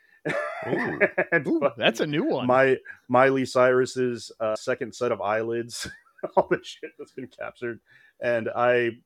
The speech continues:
Speaker 1: yeah, I, I had to sit through this and, and finish my burger and <laughs> try to wave down the waitress to give me the check as soon as possible. <laughs> This totally gave me flashbacks of that uncomfortable experience. So.
Speaker 2: I wish I was a clone.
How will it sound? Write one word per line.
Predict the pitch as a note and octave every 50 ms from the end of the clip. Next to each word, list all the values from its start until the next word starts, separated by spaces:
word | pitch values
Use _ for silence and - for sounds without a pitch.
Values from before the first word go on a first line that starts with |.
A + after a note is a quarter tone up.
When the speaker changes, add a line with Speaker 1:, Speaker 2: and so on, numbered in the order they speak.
| _
Speaker 1:
yeah, | _ C3 B2 A#2+ A2 G2+ F#2+ F#2+ - -
I, | - A#2 A#2 A2+ A2+ A2+ - -
I | A#2+ A#2
had | A#2+ B2 A#2 A2+
to | A2 G#2+
sit | - - B2 A2+ _
through | A#2+ A#2 A#2 A2+
this | G#2 A2 G#2 G2+ - - - - -
and, | G#2 F#2+ F#2 F#2 F2 E2+
and | - F#2+ F#2 F2+ F2 E2+ _ -
finish | G#2+ G#2+ G2 -
my | G#2 F#2+
burger | F#2 G2 G2+ G2 F#2+ F#2 F#2+ F#2+ F#2 F#2 - G2
and | F#2 F2+ F2+ E2+ _ _ _ _
<laughs> | _ _ _ _ _
try | - - - B2+ A2
to | A2 G2+ - _ - - - _ -
wave | A#2 A#2+ A#2 A2+ G#2 G#2+
down | A2+ A2 G#2+ G#2
the | G2+
waitress | F#2+ G#2 G#2 G2+ - G2+ F#2+ - -
to | G#2
give | G#2 G#2+ G2
me | G#2
the | G2 F#2+
check | F#2 - - G#2 F#2+ -
as | G#2 -
soon | - A2 G2+
as | G#2 -
possible. | G3+ F3 - D#3+ - - - - - _ - - E3 D#3+ - - D3+
<laughs> | C#3 - - - - _ -
This | D#3 F3+ G3 - D3 - - C3+ - _ - - - - - -
totally | F#3+ F#3 F3+ F3+ E3 D#3+ D#3
gave | C#3+ D3 D3 C3
me | C3 C3+ B2+
flashbacks | B2 - C#3 C3 B2+ - - - B2+ B2 A2 - - - -
of | C#3 A#2+ A2+
that | A#2+ A#2 A2 G#2 - _ - - _ - -
uncomfortable | D3 B2+ A#2+ - - C3+ C3+ B2 B2 A2 A2 G2+ G2
experience. | - - _ A2+ G#2+ G#2 G2 F#2+ G2 - _ _ - _ _ _ _
So. | _ B2 - _ _ -
Speaker 2:
I | -
wish | B3 B3+ - - G#2
I | E2 E2+
was | E2+ D#2 D2+ D2
a | -
clone. | _ - - _ D2 D2+ D2+ D2+ D2 D2+ D2+ D#2